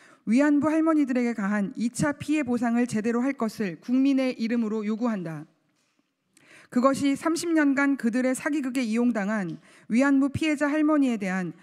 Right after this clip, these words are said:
최소한의 양심적 사죄일 것이다. 정의연은 대국민 사기극을 중단하고 위안부 할머니들과 국민 앞에 사죄하라. 정의연은 국민들의 후원금 내역과 회계 장부를 전부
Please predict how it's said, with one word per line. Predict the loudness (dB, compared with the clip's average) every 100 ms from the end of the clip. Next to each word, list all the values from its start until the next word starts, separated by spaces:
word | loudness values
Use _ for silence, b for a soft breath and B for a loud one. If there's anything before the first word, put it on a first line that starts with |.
| b
최소한의 | -6 -4 0 0 2 0 -2
양심적 | -4 -4 0 0 0 -4 -6
사죄일 | -4 -2 0 -2
것이다. | -2 -6 -8 -8 -10 -12 _ _ _ _ _ _ _ _ _ _ b b b b b _
정의연은 | 0 4 4 4 4 2
대국민 | -2 -2 0 2 2 2
사기극을 | 0 -2 -2 -2 0
중단하고 | 0 2 2 0 -4 -6 -10 -4
위안부 | -2 0 2 2 2 0
할머니들과 | 2 2 4 2 0 -2 -2
국민 | 0 2 2
앞에 | 0 -2 -4 -4
사죄하라. | -2 -2 0 -2 -4 -8 -14 _ _ _ _ _ b b b b
정의연은 | 0 4 6 4 4 0 -2 -8 b b b
국민들의 | 0 2 4 2 2 0
후원금 | 2 2 2 2
내역과 | 2 0 -2 -4 -2 -4 -10 b b
회계 | -4 -2 0
장부를 | 2 0 0 0 -2 0
전부 | 2 4 2 0 -8